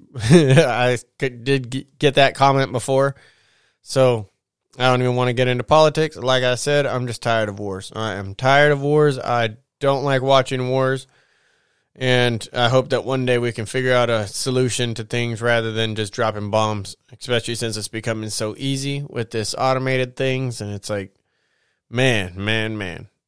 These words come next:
I just wish everybody the best. And it all starts with good health. And if we're out here killing each other, that's the opposite of a good thing. My main, um,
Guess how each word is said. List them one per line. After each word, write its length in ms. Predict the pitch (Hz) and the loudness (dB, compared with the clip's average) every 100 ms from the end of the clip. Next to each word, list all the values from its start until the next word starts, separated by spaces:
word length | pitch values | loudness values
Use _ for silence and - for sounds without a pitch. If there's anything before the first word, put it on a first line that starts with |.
| _ | _
I 140 | 123 123 | -4 -2
just 220 | 113 113 | -2 -4
wish 180 | 107 107 | -4 -2
everybody 320 | 104 98 98 | -4 -4 -8
the 100 | 95 | -8
best. 360 | 101 95 - - | -6 -6 -8 -4
And 680 | 120 117 110 107 104 - _ _ - | -2 0 -2 -4 -10 -18 _ _ -6
it 200 | 117 110 | -4 0
all 160 | 107 | 0
starts 260 | - 113 104 | 0 -4 -4
with 160 | 107 - _ 123 | -8 -12 _ _
good 160 | 123 110 | -4 0
health. 440 | 120 160 170 - _ _ 127 | 4 4 2 -6 _ _ -6
And 100 | 120 | -4
if 140 | 110 | 0
we're 80 | 135 | 2
out 160 | 127 | 2
here 340 | 127 131 127 - - | 2 2 0 -6 -6
killing 300 | - 139 131 | -2 0 0
each 180 | 131 123 | -2 0
other, 320 | 131 131 123 | 0 2 0
that's 400 | 113 98 - - - _ _ _ _ _ 120 | -4 -6 -10 -14 -16 _ _ _ _ _ -4
the 80 | |
opposite 520 | 113 123 117 107 104 - | 0 2 0 -4 -10 -12
of 460 | - 120 113 110 - | -4 2 2 0 -4
a 120 | 110 | -6
good 200 | 113 107 | -2 -2
thing. 240 | 104 95 92 _ _ _ _ _ _ _ _ _ _ _ _ _ _ | -4 -8 -10 _ _ _ _ _ _ _ _ _ _ _ _ _ _
My 180 | 135 160 | 0 2
main, 300 | 175 180 175 | 4 4 4
um, 360 | 175 160 143 | 6 4 2